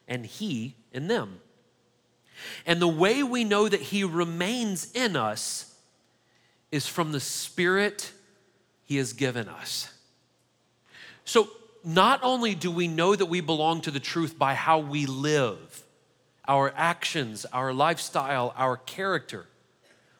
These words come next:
not only will be, will we be reassured that we have a relationship with Christ by how we live, we will have confidence when we have a relationship with Christ. Here's why we need confidence.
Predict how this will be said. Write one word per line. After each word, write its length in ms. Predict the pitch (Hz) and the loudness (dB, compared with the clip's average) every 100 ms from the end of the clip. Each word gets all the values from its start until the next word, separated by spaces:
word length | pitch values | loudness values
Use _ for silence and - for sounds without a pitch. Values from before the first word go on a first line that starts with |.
| - | -2
not 120 | 165 | 2
only 160 | 240 240 | 2 2
will 200 | 190 196 | 2 0
be, 200 | 165 196 | 2 -2
will 680 | 165 151 165 196 202 170 180 | -2 -10 -14 -14 -6 -2 0
we 140 | 196 | 0
be 140 | 175 160 | 0 -4
reassured 800 | 143 175 208 170 - 202 185 | -2 0 2 0 0 0 0
that 80 | 151 | -2
we 80 | 147 | -2
have 80 | 143 | 0
a 60 | |
relationship 640 | 143 143 165 - 156 139 127 | 0 2 2 -2 -6 -10 -10
with 120 | - | -8
Christ 400 | 113 92 - - _ - | -6 -6 -8 -18 _ -2
by 100 | 139 | 2
how 140 | 156 | 2
we 120 | 151 | 2
live, 300 | 143 170 131 95 - _ _ _ _ _ _ _ - - | 0 0 -2 -4 -18 _ _ _ _ _ _ _ -20 -4
we 160 | 156 | -2
will 140 | 185 170 | 0 0
have 220 | 165 135 - | 0 -2 -6
confidence 1160 | - - 165 170 - 139 107 85 - - - - _ _ - | -6 -2 -2 -2 -6 -6 -6 -10 -8 -8 -8 -14 _ _ -6
when 160 | 139 | -4
we 100 | 135 | -2
have 160 | 127 123 | -2 -2
a 40 | |
relationship 580 | 120 117 113 - 113 120 | 0 0 -2 -4 -8 -10
with 140 | 110 | -12
Christ. 420 | - 110 - - - _ _ _ _ _ - - | -12 -12 -10 -12 -14 _ _ _ _ _ -20 -4
Here's 260 | 226 277 233 | 0 0 4
why 200 | 240 233 | 4 4
we 140 | 196 | 2
need 280 | 180 190 151 | 0 -2 -2
confidence. 680 | 143 131 120 95 85 - | 0 0 0 -12 -12 -14